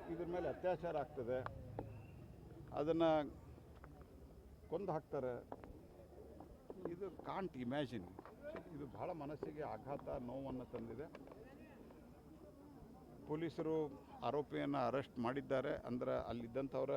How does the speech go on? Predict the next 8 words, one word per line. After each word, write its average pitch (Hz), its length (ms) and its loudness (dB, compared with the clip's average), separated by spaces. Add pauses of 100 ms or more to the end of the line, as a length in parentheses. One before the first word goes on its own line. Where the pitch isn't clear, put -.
(280)
ಹಿಡ್ಕೊಂಬಂದು 135 720 4 (640)
ಪೊಲೀಸರಿಗೆ 123 420 -4
ಒಪ್ಪಿಸಿದ್ದಾರೆ. 110 460 -4 (1000)
ಆನಂತರ 139 340 2
ಎನ್ಕ್ವೈರಿಗೆ 143 520 4
ಕರ್ಕೊಂಡು 131 380 -2
ಹೋಗುವಂಥ 123 340 0 (140)
ಸಂದರ್ಭದಲ್ಲಿ 120 640 0